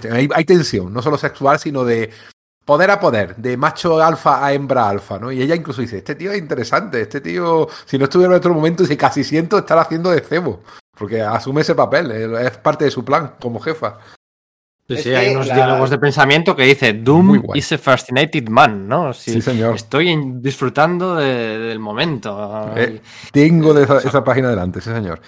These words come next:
Speaker 1: Y él, y él, y él mismo dice,
Speaker 3: Sí.
Speaker 1: "Esta mujer es extraordinaria.
Speaker 3: Es que la
Speaker 1: Eh,
Speaker 3: prosa de los... De los,
Speaker 1: parece
Speaker 3: de
Speaker 1: hecha
Speaker 3: los,
Speaker 1: para mí". <laughs>
Speaker 3: de los monólogos
Speaker 2: Se siente atraída por
Speaker 3: mola
Speaker 2: mí.
Speaker 3: mucho.
Speaker 2: Sí.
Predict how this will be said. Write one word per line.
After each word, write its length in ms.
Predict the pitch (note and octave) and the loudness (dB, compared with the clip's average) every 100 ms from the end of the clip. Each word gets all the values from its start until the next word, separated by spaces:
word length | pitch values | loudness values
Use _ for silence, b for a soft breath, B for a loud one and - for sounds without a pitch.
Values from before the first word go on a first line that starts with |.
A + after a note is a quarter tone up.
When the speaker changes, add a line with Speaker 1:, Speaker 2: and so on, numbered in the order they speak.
| b | b
Speaker 1:
Y 160 | B2 | 2
él, 180 | C3 C#3+ | 4 2
y 80 | C3 | 2
él, 120 | C3 | 2
y 140 | B2+ A#2+ | 2 2
él 200 | A#2+ C3+ | 2 2
mismo 220 | D3 D3 | 0 4
dice, 180 | C#3 C3 | 2 2
Speaker 3:
Sí. 60 | C3 | -2
Speaker 1:
"Esta 100 | C#3 | -2
mujer 300 | C#3 - D3+ | -4 -2 0
es 60 | |
extraordinaria. 840 | C#3+ - C3 A#2+ A2 A#2+ D3 A2+ F#2 | 0 -2 -4 -2 -4 -2 -2 -4 -6
Speaker 3:
Es 120 | - | -6
que 80 | G3 | -2
la 140 | F#3 D3 | 2 2
Speaker 1:
Eh, 120 | C3 | 2
Speaker 3:
prosa 360 | G3 A#3 F#3+ | 2 2 0
de 100 | D3+ | -2
los... 240 | C#3 C3+ A#2+ | 0 -4 -4
De 100 | B2 | -2
los, 100 | B2 | 0
Speaker 1:
parece 240 | C#3 - E3+ | 2 0 2
Speaker 3:
de 60 | |
Speaker 1:
hecha 80 | E3+ | 2
Speaker 3:
los, 100 | B2 | 2
Speaker 1:
para 160 | D3+ C3+ | 2 2
mí". 300 | C#3+ E3+ - | 2 -2 -2
<laughs> 480 | D#3+ - E3 _ - | -10 -10 -18 _ -8
Speaker 3:
de 120 | C3+ | -6
los 180 | C#3+ C3 | -6 -6
monólogos 320 | C3 D3 F3 | -6 0 0
Speaker 2:
Se 40 | |
siente 180 | E3+ F3 | 2 2
atraída 400 | F#3 F3 F#3+ F#3+ | 4 6 8 6
por 180 | D#3 D3 | 6 2
Speaker 3:
mola 460 | D3+ E3+ D3 G#3+ F3 | 4 4 4 2 0
Speaker 2:
mí. 40 | |
Speaker 3:
mucho. 480 | F#3+ A3+ A#2+ F#2 | -4 -6 -8 -8
Speaker 2:
Sí. 40 | - | -14